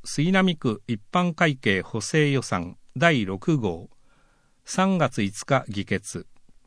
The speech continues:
緊急を要する事業や平成二十四年度の生産的要素を含む補正のほか、繰越免許費、債務負担行為、並びに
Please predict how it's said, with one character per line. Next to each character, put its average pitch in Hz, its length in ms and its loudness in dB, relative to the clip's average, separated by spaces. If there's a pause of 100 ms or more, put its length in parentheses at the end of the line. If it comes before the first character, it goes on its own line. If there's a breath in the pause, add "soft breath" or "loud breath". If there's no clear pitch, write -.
(760)
緊 185 240 2
急 202 200 2
を 185 180 6
要 175 180 2
す 160 160 -4
る 135 140 2
事 127 140 0
業 110 200 2
や 87 240 -4 (460)
平 185 200 0
成 185 280 2
二 190 160 4
十 165 240 2
四 123 120 4
年 135 220 4
度 101 120 -2
の 95 280 -4
生 185 320 0
産 175 300 0
的 156 280 -2
要 156 140 2
素 123 240 0
を 104 40 0
含 127 260 0
む 98 80 2
補 101 140 -4
正 123 220 0
の 110 140 0
ほ 95 100 -8
か、 90 280 -2 (720)
繰 160 180 2
越 170 380 2
免 127 260 6
許 127 140 -4
費、 - 280 -8 (760)
債 143 300 2
務 196 180 6
負 151 100 -8
担 170 300 2
行 156 240 4
為、 87 160 -2 (320)
並 127 260 2
び 156 120 0
に 131 260 2